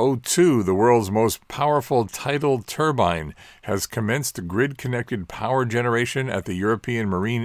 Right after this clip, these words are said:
Energy Centre in Orkney. The innovative floating turbine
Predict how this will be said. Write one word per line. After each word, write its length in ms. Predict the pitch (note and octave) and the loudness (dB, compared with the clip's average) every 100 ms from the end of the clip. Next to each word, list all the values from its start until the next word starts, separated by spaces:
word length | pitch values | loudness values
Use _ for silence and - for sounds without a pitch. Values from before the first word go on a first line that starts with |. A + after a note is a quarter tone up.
| - | -4
Energy 400 | B2+ C3+ G2+ F#2 | -4 -2 -2 -4
Centre 400 | - F2+ G2+ G2+ | -4 -4 -2 -2
in 180 | F2+ F#2 | -2 -2
Orkney. 640 | A#2 C#3 - F#2+ D#2 - - - - - _ | -4 -4 -6 -8 -8 -10 -20 -20 -20 -20 _
The 240 | G#2 A#2+ | -4 -4
innovative 960 | - C3 D#3 C3 G2 G#2+ G#2 G#2+ G2 - | -2 -2 2 2 4 4 4 2 0 -2
floating 400 | A#2 B2+ A#2+ A2 | 0 2 2 0
turbine 520 | A#2+ B2 F#2 E2 A#2+ | 0 2 4 2 -2